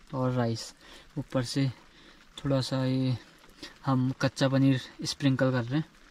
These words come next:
क्योंकि वो थोड़ा सा बच गया था अपने पास। बढ़िया, खाएं?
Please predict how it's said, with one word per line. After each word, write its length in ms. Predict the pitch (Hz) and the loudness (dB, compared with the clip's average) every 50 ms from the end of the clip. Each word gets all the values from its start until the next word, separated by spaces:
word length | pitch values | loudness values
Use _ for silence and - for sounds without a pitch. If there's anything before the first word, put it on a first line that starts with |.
| - - - - - - - - - - - - - | -20 -20 -20 -20 -20 -20 -20 -20 -20 -20 -20 -12 -8
क्योंकि 260 | 139 131 123 135 131 127 | -8 -6 -4 -2 -2 0
वो 200 | 127 127 127 127 127 113 - - - - - - | 0 0 -2 -2 -4 -6 -8 -12 -14 -14 -8 -6
थोड़ा 120 | 139 131 | -6 -4
सा 140 | 120 - 135 | -4 -4 -6
बच 280 | 127 123 127 123 - 131 | -2 0 0 0 0 0
गया 100 | 127 120 | -2 -2
था 120 | - 120 | -2 -4
अपने 220 | 117 - - 127 | -6 -6 -8 -10
पास। 320 | 123 - 123 120 - - - - - - _ - - - - - - _ _ - - - - - - - - - - 208 | -8 -8 -10 -10 -12 -14 -18 -20 -20 -20 _ -20 -20 -20 -20 -20 -20 _ _ -20 -20 -20 -20 -20 -20 -20 -20 -18 -12 -8
बढ़िया, 400 | 156 139 117 - - - - - - - - - - - _ - - - - - - - - - - - - - - - - - - - - - - - - - - - - - - - - - - - - - - - - - - - - - - - | -6 -4 -4 -4 -6 -8 -10 -12 -16 -20 -20 -20 -20 -20 _ -20 -20 -20 -20 -20 -20 -20 -20 -20 -20 -20 -20 -20 -20 -20 -20 -20 -20 -20 -20 -20 -20 -20 -20 -20 -20 -20 -20 -20 -20 -20 -20 -20 -20 -20 -20 -20 -20 -20 -20 -20 -20 -20 -20 -20 -16 -4
खाएं? 280 | - 160 190 226 196 | 2 4 4 6 4